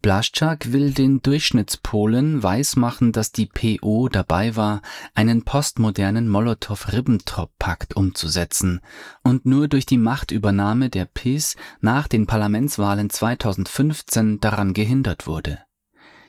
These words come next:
Die offensichtliche Lücke in diesem Narrativ besteht darin, dass Russland während der Regierungszeit von P O,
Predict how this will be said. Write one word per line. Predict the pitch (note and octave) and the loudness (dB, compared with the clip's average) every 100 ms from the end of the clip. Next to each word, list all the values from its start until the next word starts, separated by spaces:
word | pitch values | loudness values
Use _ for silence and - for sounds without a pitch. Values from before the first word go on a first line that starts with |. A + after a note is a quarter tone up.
| _ _ A#2 | _ _ 2
Die | F2+ | 4
offensichtliche | A2 B2 A2 D#3+ - F3 D3+ | 2 0 0 -2 -2 -2 2
Lücke | B2+ C3 - G2 | 2 2 0 -4
in | D2+ F2 - | -2 -2 0
diesem | C#3 C3+ G#2+ | 0 2 2
Narrativ | G#2 F2+ - - C3+ - | 0 -4 -4 -2 -2 -2
besteht | F2+ - G2+ - | -6 -2 -2 0
darin, | F#2+ G#2+ A#2 G#2+ - - - | 0 2 0 0 -2 -12 -4
dass | B2 - B2 | -2 0 0
Russland | C#3 C3+ B2 B2 A2 | 0 0 0 0 0
während | B2 C3+ B2+ | 0 0 0
der | A2+ | 0
Regierungszeit | G#2+ G2 C3+ C#3 G#2 - - G#2 A#2 - | -2 -2 0 2 0 -2 -2 -2 -2 -2
von | G2 F2+ | -2 0
P | - G#2 - | 0 0 0
O, | G2+ B2 | -2 -2